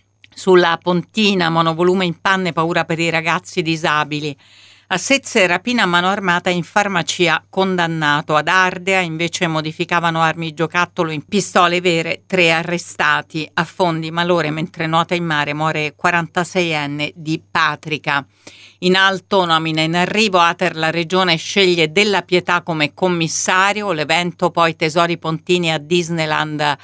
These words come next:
B C C premia il vincitore e a Latina commissioni, prime sedute, prime nomine.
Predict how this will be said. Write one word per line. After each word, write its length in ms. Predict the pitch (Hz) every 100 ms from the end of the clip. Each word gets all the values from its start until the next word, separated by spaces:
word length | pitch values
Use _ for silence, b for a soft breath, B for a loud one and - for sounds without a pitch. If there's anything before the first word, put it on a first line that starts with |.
| B B B B
B 120 | 202 214
C 200 | - 214
C 300 | - 196 165
premia 420 | 185 175 170 151
il 220 | 147 151
vincitore 800 | 143 180 185 - 233 202 175 190 220
e 40 |
a 80 | 170
Latina 480 | 170 185 170 147 147
commissioni, 760 | 185 175 160 - - 147 147
prime 280 | 160 175 165
sedute, 460 | - 151 131 151 143
prime 340 | 165 165 151
nomine. 520 | 139 127 135 135 135